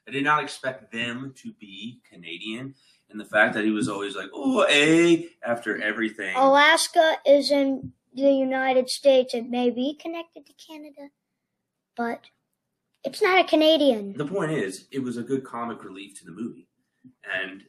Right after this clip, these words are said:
Speaker 1: as somebody who's a big fan of comedy, I like that. This was kind of a serious, heavy movie when you really boil down the plot. So having, having a guy like Rick Moranis show up and do that, it wa-, it was funny to me.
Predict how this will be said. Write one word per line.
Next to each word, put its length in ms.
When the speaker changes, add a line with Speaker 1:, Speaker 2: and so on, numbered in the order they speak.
Speaker 1:
as 180
somebody 380
who's 160
a 40
big 180
fan 140
of 80
comedy, 540
I 80
like 300
that. 280
This 140
was 240
kind 180
of 60
a 60
serious, 800
heavy 240
movie 480
when 140
you 100
really 220
boil 280
down 180
the 80
plot. 360
So 160
having, 420
having 240
a 40
guy 580
like 220
Rick 200
Moranis 400
show 280
up 180
and 120
do 160
that, 320
it 80
wa-, 100
it 60
was 140
funny 300
to 80
me. 240